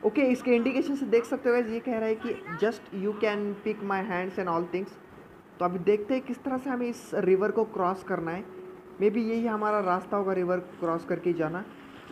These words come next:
ओ, okay guys, हमने इसके पीठ को पकड़ लिया है small brother ने।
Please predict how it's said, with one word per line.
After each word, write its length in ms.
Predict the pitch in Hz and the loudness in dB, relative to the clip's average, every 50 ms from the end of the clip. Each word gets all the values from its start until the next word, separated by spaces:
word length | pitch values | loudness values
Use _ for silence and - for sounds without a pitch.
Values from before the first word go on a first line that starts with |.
| - - - - - - - - - - - - - - - | -18 -18 -18 -18 -20 -20 -20 -20 -20 -18 -18 -18 -8 0 4
ओ, 380 | 190 190 190 196 190 180 160 - - - - - - - - - - - - - - - 202 | 6 8 8 8 6 6 4 0 -2 -6 -16 -14 -12 -10 -10 -8 -8 -6 -6 -6 0 4 4
okay 280 | 214 208 - - 247 | 4 4 4 2 2
guys, 400 | 214 226 220 202 185 - - - - - - | 4 6 6 6 4 2 -2 -8 -12 -8 -4
हमने 200 | 202 208 226 233 | -2 0 2 2
इसके 220 | 233 226 - 254 254 | 0 0 0 -2 -2
पीठ 340 | 254 - 233 226 226 208 | -2 0 -2 -2 0 2
को 100 | - 247 | 2 2
पकड़ 340 | 240 247 226 214 220 226 220 | 2 2 0 0 2 2 2
लिया 200 | 220 214 214 196 | 2 2 2 2
है 120 | 196 214 220 | 2 0 -2
small 360 | 208 - 208 202 196 196 196 | -6 -6 -2 2 4 4 4
brother 260 | 190 196 185 185 185 | 4 2 2 2 0
ने। 180 | 185 202 226 | -2 -4 -6